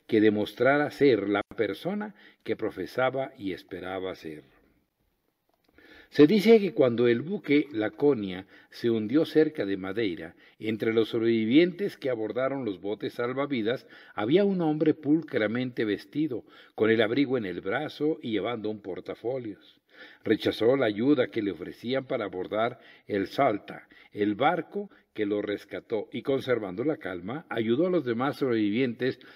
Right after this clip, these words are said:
a subir a bordo. Uno de los oficiales del Salta lo felicitó por su serenidad y le pidió una explicación.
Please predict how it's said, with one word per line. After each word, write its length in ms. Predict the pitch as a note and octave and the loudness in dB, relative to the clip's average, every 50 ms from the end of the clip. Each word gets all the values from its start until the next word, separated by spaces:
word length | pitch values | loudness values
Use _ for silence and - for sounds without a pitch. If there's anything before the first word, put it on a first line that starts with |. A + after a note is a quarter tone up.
| - - | -10 -6
a 100 | - G2+ | -6 -6
subir 320 | - - G#2 G2 G#2 G2+ | -4 0 2 4 4 4
a 40 | G2+ | 4
bordo. 500 | G2 A2+ B2 A#2+ - - F2 E2 - _ _ _ _ _ _ _ _ _ _ | 4 4 4 2 2 0 -6 -16 -18 _ _ _ _ _ _ _ _ _ _
Uno 240 | - A#2 C3+ C#3+ | -6 -4 -2 0
de 120 | B2+ A2+ G2 | 0 0 0
los 200 | F#2 F2 - - | -2 -4 -8 -10
oficiales 640 | E2+ D#2 E2 D#2+ - - A2+ B2+ B2 A2+ G2+ F2+ | -14 -16 -18 -14 -8 -4 -4 -2 -2 -4 -6 -6
del 180 | F2+ F2 D#2 D2 | -8 -10 -10 -10
Salta 640 | - - B2 A#2 F#2 E2+ - - F#2 F2+ F#2+ - _ _ - - _ | -10 -8 -8 -6 -8 -10 -12 -10 -10 -10 -10 -12 _ _ -20 -20 _
lo 220 | - A2 A#2 B2+ B2 | -2 0 2 2 4
felicitó 720 | - C#3+ C3 A#2+ A2 A2 B2 A2+ - C3+ C#3+ E3+ G3 G3+ - - _ _ _ | 4 2 2 2 0 -2 -4 -4 -2 0 0 0 -2 -4 -10 -20 _ _ _
por 180 | - B2+ A#2 A2 | 0 0 0 0
su 160 | - A#2+ A2 | -2 -4 -6
serenidad 760 | - - G#2+ G2+ G2+ F#2+ F#2+ F#2 F2 E2+ G2 G#2+ A#2+ C#3 - - | -4 -4 -4 -2 -2 -2 -4 -4 -4 -2 -2 -2 -2 -2 -4 -8
y 80 | - B2 | -6 -2
le 120 | A2 A2 | -2 -2
pidió 240 | - A#2 A2 C#3 D#3+ | -2 -2 -2 -2 -2
una 160 | F3 E3 C#3 | -2 -2 -6
explicación. 800 | A#2+ - - - G#2 G2+ - F#2+ E2+ - - F2+ E2 D2+ D2 D2+ | -10 -12 -10 -10 -10 -10 -10 -12 -14 -14 -16 -16 -16 -16 -18 _